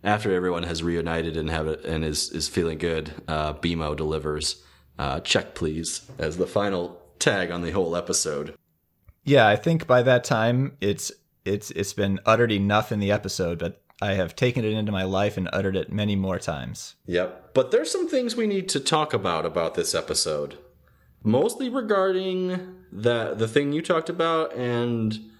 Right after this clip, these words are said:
Speaker 1: the, the throwaway line that Jake or Finn gives that all of the movies that they dig up are, they have this, uh, warning on them.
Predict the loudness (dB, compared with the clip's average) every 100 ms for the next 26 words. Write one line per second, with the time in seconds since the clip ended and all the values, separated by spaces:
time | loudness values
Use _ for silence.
0 | _ -20 _ _ _ _ -14 0 2 2
1 | 2 2 0 0 0 -2 -12 -20 0 2
2 | 2 -2 2 2 4 2 0 0 -2 -2
3 | -2 -2 -4 -8 -14 _ _ -2 0 0
4 | 0 0 -2 -8 -6 0 0 2 0 0
5 | -2 -2 -2 0 -4 -8 -16 _ _ _
6 | _ _ _ 2 4 4 0 -2 -2 0
7 | 0 0 -2 0 -2 0 -2 -2 -2 0
8 | 0 -2 -4 -8 -20 -20 _ _ -2 0
9 | 0 0 -2 -4 -10 -20 _ _ _ _
10 | 0 0 2 -2 0 -2 -2 -2 -2 0
11 | -2 -2 -4 -4 -4 -4 -6 -8 -10 -12